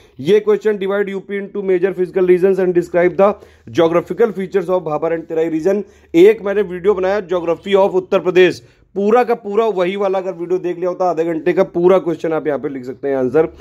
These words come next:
स्मार्ट सिटी क्वेश्चन तो अब पुराना हो चुका है, फिर भी इसमें पूछा है फिर से क्या होता है स्मार्ट सिटी,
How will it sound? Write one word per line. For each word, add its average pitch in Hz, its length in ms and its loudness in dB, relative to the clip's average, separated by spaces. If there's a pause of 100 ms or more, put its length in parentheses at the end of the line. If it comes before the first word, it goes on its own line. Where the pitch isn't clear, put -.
(240)
स्मार्ट 185 360 2
सिटी 185 220 -4
क्वेश्चन 185 380 -2
तो 180 80 -2
अब 175 120 -6
पुराना 165 300 0
हो 165 100 4
चुका 156 260 -4
है, 160 200 -2 (380)
फिर 165 100 0
भी 175 140 4
इसमें 175 280 0
पूछा 160 280 -2
है 156 80 6
फिर 147 160 -4
से 151 180 -2 (160)
क्या 165 120 2
होता 147 240 2
है 147 80 2
स्मार्ट 143 260 -2
सिटी, 151 340 -4